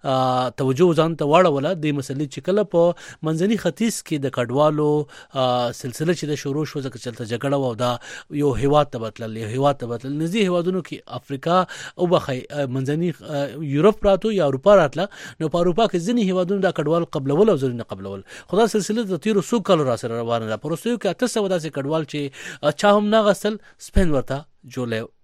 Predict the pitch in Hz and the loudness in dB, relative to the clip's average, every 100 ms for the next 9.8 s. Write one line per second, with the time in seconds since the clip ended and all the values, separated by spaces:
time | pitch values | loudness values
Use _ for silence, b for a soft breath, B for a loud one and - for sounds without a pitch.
0 | _ 120 117 113 - 110 110 - 104 95 | _ -6 -2 -2 -4 -10 -14 -10 -8 -6
1 | 82 120 - - 147 160 B B - 135 | -6 -8 -10 -4 -2 -4 B B -8 -4
2 | 135 135 113 127 156 160 135 135 151 175 | -4 -4 -8 -2 0 0 -2 -4 -4 -4
3 | 139 - 131 120 104 - 135 131 113 113 | -6 -6 -6 -6 -10 -10 -6 -6 -4 -4
4 | 117 131 123 120 110 104 98 117 B B | -4 -6 -8 -8 -8 -8 -10 -12 B B
5 | - 135 143 131 127 123 139 165 170 B | -8 -4 -4 -4 -4 0 2 0 -2 B
6 | - 139 160 - 156 165 160 - 180 160 | -8 0 0 -2 -6 -4 -4 -4 -4 -4
7 | 135 127 - 170 170 175 139 113 123 123 | -6 -6 -4 -6 -4 -4 -4 -4 -2 -2
8 | 123 127 156 123 - 120 113 113 113 - | -4 -4 -4 -6 -10 -10 -8 -10 -12 -8
9 | 117 110 113 104 101 95 - | -8 -8 -10 -10 -12 -14 -18